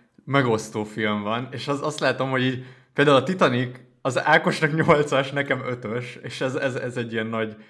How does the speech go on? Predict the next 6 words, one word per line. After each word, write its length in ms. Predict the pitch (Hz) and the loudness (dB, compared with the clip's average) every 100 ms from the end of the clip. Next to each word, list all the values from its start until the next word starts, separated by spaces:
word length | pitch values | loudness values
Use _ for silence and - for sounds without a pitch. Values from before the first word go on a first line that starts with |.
| _ _ | _ _
különbség, 580 | 123 113 117 - 120 117 | -2 -2 -2 -4 -6 -4
amiért 380 | 113 117 117 120 | -4 -2 -2 -2
besárgázta. 1300 | 120 120 - - 127 123 127 131 127 - 139 143 139 - _ _ _ _ | -4 -4 -8 -8 -4 -2 -2 -6 -6 -6 -4 -4 -6 -20 _ _ _ _
A 100 | 120 120 117 120 143 - - 151 | 0 4 4 4 4 2 4 4
Armageddon 600 | 170 160 147 143 147 143 | 6 2 2 0 -2 -2
pedig 420 | 139 135 135 | -2 -2 -6